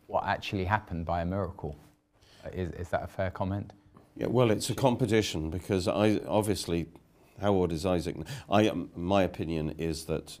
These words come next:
Speaker 2: uh, Isaac's about five here,
Speaker 1: Okay.
Speaker 2: and, uh, Ishmael, therefore, would be about nineteen.
Speaker 1: Yeah.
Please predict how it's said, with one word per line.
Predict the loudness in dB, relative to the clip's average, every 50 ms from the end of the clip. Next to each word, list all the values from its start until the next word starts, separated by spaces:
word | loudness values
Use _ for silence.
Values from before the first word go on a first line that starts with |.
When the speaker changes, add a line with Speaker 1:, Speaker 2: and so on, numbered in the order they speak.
| -10
Speaker 2:
uh, | -6 -4 -2 -2 -2 -2 -4 -8 -16 -12 -6
Isaac's | -4 -4 -4 -4 -6 -8 -6 -4
about | -4 -4 -4 -4 -4
five | -2 -2 0 0 -2 -4
here, | -4 -4 -4 -4 -6 -8 -14 _ -20 -20 -20 -20 -20 -20 -20 -14
Speaker 1:
Okay. | -10 -6
Speaker 2:
and, | -2 0 0 0 0 -2 -2 0
uh, | 2 2 2 2 0 -2 -4
Ishmael, | -6 -8 -8 -6 -4 -2 -2 0 0 0
therefore, | 0 0 -2 -2 -2 -2 -2 0
would | 0 -2 -2
be | -2 -4
about | -2 -2 -4 -6 -4
nineteen. | -6 -6 -4 -4 -6 -6 -6 -6 -4 -4 -4 -6 -8 -12 -12
Speaker 1:
Yeah. | -14 -14